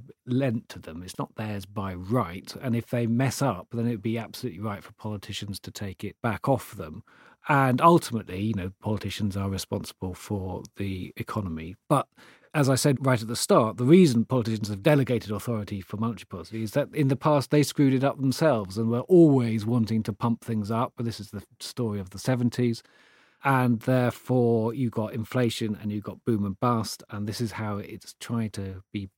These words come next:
better with central bankers. Now, this is not to say central banks have necessarily made a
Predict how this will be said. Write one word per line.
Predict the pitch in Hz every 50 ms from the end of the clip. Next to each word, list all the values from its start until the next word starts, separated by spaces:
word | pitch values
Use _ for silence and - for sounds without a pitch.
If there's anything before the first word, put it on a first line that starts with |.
| _
better | - 127 113 - - 104
with | 92 95 101 95 -
central | - - 110 98 - 101
bankers. | 117 113 107 - 101 -
Now, | 110 110
this | 104 113 107 -
is | 104 101
not | 110 117 - -
to | -
say | - - 107
central | 98 - 95 92 92 95
banks | 98 104 101 - -
have | 95 90
necessarily | 104 98 - - - 92 92
made | 92 95 90
a | -